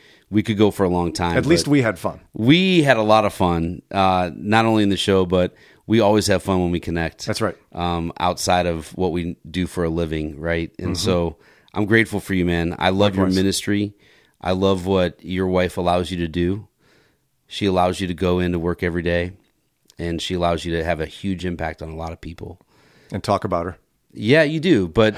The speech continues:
Speaker 1: I mean, you know, she loves you still anyway.
Speaker 2: <laughs> I don't know why, but she does.
Speaker 1: And, um, I love that Moody Radio has you and, and Janelle and Ron Moron on there. I love it. You guys are serving Cleveland in a huge way. And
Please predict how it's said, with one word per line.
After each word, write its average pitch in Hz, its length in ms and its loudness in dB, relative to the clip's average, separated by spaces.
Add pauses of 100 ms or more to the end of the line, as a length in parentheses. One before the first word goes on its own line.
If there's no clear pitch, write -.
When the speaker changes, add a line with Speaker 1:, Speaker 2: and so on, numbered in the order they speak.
(160)
Speaker 1:
I 131 60 2
mean, 127 360 4 (120)
you 151 100 4
know, 139 140 4
she - 180 0
loves 127 260 6
you 101 80 -2
still 101 300 0
anyway. 85 400 -2 (100)
Speaker 2:
<laughs> - 120 -12
I 113 60 0
don't 107 100 2
know 101 80 0
why, 95 360 0
but 98 240 -10
she - 140 -10
does. 95 300 -8 (100)
Speaker 1:
And, 110 460 4
um, 95 560 0 (200)
I 123 60 4
love 139 220 4
that 127 100 4
Moody 123 200 2
Radio 110 320 2
has 95 240 0
you 104 300 2
and, 90 460 -2
and 92 180 -6
Janelle 92 440 -2
and 87 140 -4
Ron 87 420 -4 (280)
Moron 90 560 -2
on 87 240 -4
there. 85 320 -4 (400)
I 92 80 -4
love 95 260 0
it. 78 240 -10
You 107 100 0
guys 110 220 4
are 95 60 -4
serving 92 340 -2
Cleveland 85 320 -6
in 82 140 -4
a - 20 -4
huge 80 320 -10
way. 82 380 -4 (420)
And 85 600 -4